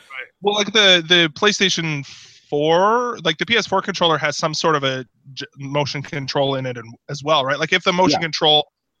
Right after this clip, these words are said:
Speaker 1: you wanted it built into the controller, you could build it into that right Joy-Con and then have the Sad Puppy Dog controller just by, because it's in that right one, would also, it would give the Sad Puppy Dog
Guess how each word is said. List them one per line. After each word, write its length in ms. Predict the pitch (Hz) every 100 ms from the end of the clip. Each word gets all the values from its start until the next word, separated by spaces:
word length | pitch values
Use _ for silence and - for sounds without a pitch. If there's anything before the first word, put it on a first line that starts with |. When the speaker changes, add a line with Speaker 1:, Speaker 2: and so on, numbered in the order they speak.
| _
Speaker 1:
you 100 | 160
wanted 300 | 156 175 180
it 220 | 165 139
built 260 | 131 165 -
into 160 | 160
the 80 | 147
controller, 720 | - 139 - 165 156 127 123 - _ _
you 100 | -
could 240 | 160 262 175
build 220 | 175 185
it 100 | 165
into 160 | 160 160
that 240 | 151 131
right 260 | 139 147 139
Joy-Con 680 | 131 147 156 - 131 127 131
and 140 | 143 143
then 120 | 135
have 260 | 127 147 139
the 80 | 139
Sad 260 | 151 143
Puppy 220 | 156 151
Dog 180 | 143 135
controller 640 | - 139 131 143 135 131 127 _ _ _ _
just 180 | 156 - 143
by, 280 | 143 151 139 143
because 460 | 151 - 170 165
it's 220 | 139 147
in 120 | 170 156
that 180 | 135
right 200 | 135 156
one, 280 | 151 131 123 120
would 160 | 143
also, 640 | - 131 139 - 147 135 135 - _ _ _ _ _
it 120 | 151
would 200 | 139 139
give 160 | 135 143
the 60 |
Sad 260 | 139 147 139
Puppy 200 | 151 143
Dog 260 | 143 135